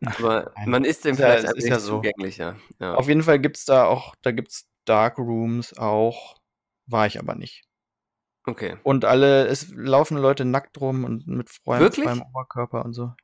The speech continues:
Speaker 2: Ja.
Speaker 1: Komplett nackt?
Speaker 2: Ja.
Speaker 1: Krass.
Speaker 2: Ich glaube, das,
Speaker 1: Irre.
Speaker 2: also das hab ich jetzt auch neulich mal gelesen, das war damals noch nicht ganz so viel, aber,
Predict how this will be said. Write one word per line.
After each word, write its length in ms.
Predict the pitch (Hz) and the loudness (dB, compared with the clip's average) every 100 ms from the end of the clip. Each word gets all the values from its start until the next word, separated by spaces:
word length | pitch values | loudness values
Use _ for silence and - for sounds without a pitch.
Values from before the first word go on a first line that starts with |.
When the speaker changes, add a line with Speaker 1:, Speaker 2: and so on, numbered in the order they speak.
| _ | _
Speaker 2:
Ja. 260 | 120 117 _ _ _ _ _ | -2 -2 _ _ _ _ _
Speaker 1:
Komplett 380 | - 160 180 196 | -2 0 0 0
nackt? 340 | 175 - - _ _ _ _ _ _ _ _ | -2 -2 -12 _ _ _ _ _ _ _ _
Speaker 2:
Ja. 240 | 135 113 - _ _ _ _ _ _ _ _ _ _ _ | -4 -4 -6 _ _ _ _ _ _ _ _ _ _ _
Speaker 1:
Krass. 360 | - 110 - _ _ _ _ _ _ _ - | -6 -6 -6 _ _ _ _ _ _ _ -6
Speaker 2:
Ich 140 | 143 | -2
glaube, 260 | 135 151 170 | 4 4 6
das, 140 | 156 | 4
Speaker 1:
Irre. 60 | 147 | 4
Speaker 2:
also 120 | 147 | 2
das 60 | 143 | 2
hab 80 | |
ich 80 | 165 | 2
jetzt 160 | 165 - | 2 2
auch 160 | 143 | 0
neulich 340 | 151 147 165 170 | 2 2 2 2
mal 240 | 165 160 | 2 2
gelesen, 380 | 151 143 147 160 | 2 2 4 4
das 160 | 143 - | 0 4
war 140 | 143 | 4
damals 440 | 139 143 180 180 - | 6 4 4 0 -2
noch 140 | 139 | -2
nicht 240 | 151 160 | -2 -2
ganz 320 | - 139 175 - | 0 0 0 -6
so 260 | 165 175 | 0 0
viel, 360 | 190 - 202 208 | 0 0 2 2
aber, 340 | 160 147 143 | 4 4 2